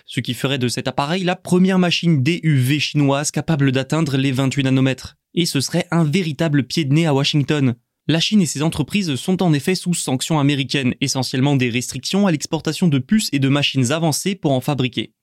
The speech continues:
A S M L et Tokyo Electron, leaders des machines de fabrication de puces, ne peuvent donc plus envoyer leurs meilleures machines en Chine. Le tout pour ralentir les progrès technologiques chinois dans ce secteur.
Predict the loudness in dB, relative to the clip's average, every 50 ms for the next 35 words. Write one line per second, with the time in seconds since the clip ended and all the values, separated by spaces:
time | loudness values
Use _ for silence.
0 | _ _ -4 -2 0 0 0 0 2 2 2 2 0 -2 -2 -2 -2 -2 0 0
1 | 0 2 2 0 -2 -4 -2 0 2 2 4 2 2 2 0 0 0 0 0 2
2 | 0 2 0 0 -2 -2 0 0 2 2 2 0 0 0 -2 0 -2 -2 -2 0
3 | 0 0 0 0 0 -2 -2 -2 0 0 0 0 0 0 -2 -2 0 0 0 0
4 | 0 -2 _ 0 2 4 4 4 2 2 2 0 0 0 0 0 0 0 2 2
5 | 2 2 2 2 0 -2 0 0 0 0 0 -2 -2 -2 -4 -2 0 0 0 0
6 | 0 -2 0 0 0 0 -2 _ _ _ _ _ 0 0 2 2 2 2 0 2
7 | 2 0 0 2 0 0 0 -2 -2 -2 -2 -4 -4 -4 -2 -2 -2 0 0 -2
8 | -2 -2 -2 0 2 2 2 2 2 -2 -4 -6 -4 0 2 2 2 2 2 0
9 | 0 0 -2 -4 -4 -4 -2 -2 -2 -2 -2 -4 -8 _